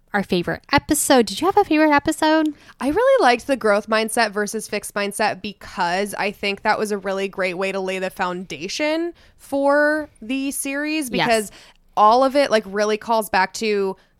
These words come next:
Speaker 2: it. You have to have a growth mindset. Like, no matter, like, what, if you're practicing visualization, you have to have a growth mindset. If you are wanting to change your belief system,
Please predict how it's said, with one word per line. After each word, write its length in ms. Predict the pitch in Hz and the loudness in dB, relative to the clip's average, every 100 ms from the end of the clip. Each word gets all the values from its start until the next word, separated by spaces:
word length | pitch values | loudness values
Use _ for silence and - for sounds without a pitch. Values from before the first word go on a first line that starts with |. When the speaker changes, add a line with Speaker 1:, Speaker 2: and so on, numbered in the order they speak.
| - - - | -20 -16 -8
Speaker 2:
it. 220 | 214 - | -6 -6
You 160 | 220 233 | -8 -8
have 400 | - - 240 240 | -8 -6 -4 -4
to 80 | 220 | -6
have 200 | 202 208 | -6 -6
a 20 | |
growth 340 | 196 214 226 | -2 0 -2
mindset. 440 | - 117 - 110 - | -6 -12 -8 -8 -6
Like, 200 | 226 220 | -4 -2
no 160 | 220 233 | 0 0
matter, 320 | 226 226 247 | 2 2 2
like, 180 | 247 220 | 0 0
what, 220 | 202 202 - | -2 -2 -2
if 100 | 208 | -4
you're 100 | 214 | -6
practicing 560 | - 226 254 240 226 | -2 -4 -2 -4 -4
visualization, 800 | 214 214 214 196 220 254 220 190 - - _ | -2 -2 -2 0 0 -2 -2 -4 -6 -20 _
you 100 | 220 | -10
have 460 | 214 - 226 214 208 | -10 -2 4 4 2
to 100 | 214 | -6
have 420 | 202 175 180 190 - _ _ - | -4 0 0 -2 -10 _ _ -2
a 60 | |
growth 400 | 220 185 185 190 | -2 -2 -4 -4
mindset. 480 | 226 302 349 - 135 | -2 0 0 -2 -4
If 220 | - 220 214 | -2 -6 -4
you 140 | 233 | 0
are 120 | 220 | 0
wanting 360 | 208 214 220 233 | 2 0 0 -2
to 40 | |
change 440 | 220 220 208 214 202 | -6 -4 -2 -2 -4
your 100 | 202 | -4
belief 400 | 196 180 202 - | -4 -6 -6 -6
system, 480 | 208 - 208 214 | -8 -4 -2 -2